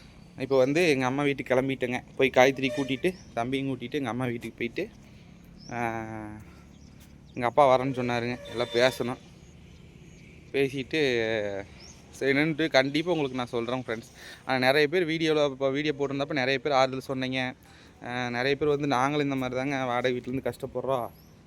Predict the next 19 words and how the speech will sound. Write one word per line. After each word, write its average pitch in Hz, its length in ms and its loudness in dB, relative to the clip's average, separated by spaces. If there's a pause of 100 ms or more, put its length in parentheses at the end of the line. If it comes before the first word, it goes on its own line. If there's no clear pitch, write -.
(120)
அப்படின்லாம் 123 380 -8
சொல்லியிருந்தீங்க. 123 560 -4 (800)
ஆ, - 20 -10 (680)
பார்க்க 127 240 -2
பார்க்க, 147 280 -2 (1160)
எப்படி 143 180 -14
சொல்றது, 131 400 -2 (1500)
தலையெழுத்து 143 520 6
அப்படின்ட்டு 131 280 -2
இருக்க 131 200 -2
வேண்டியதுதாங்க. 123 560 -2 (340)
எல்லாம், 156 340 0
எல்லாம் 185 480 4
மாறுது, 156 420 2
கடந்து 151 340 0
போகுது. 143 280 4
யாரும் 147 280 4
துவண்டு 147 280 2
போகாதீங்க. 131 720 0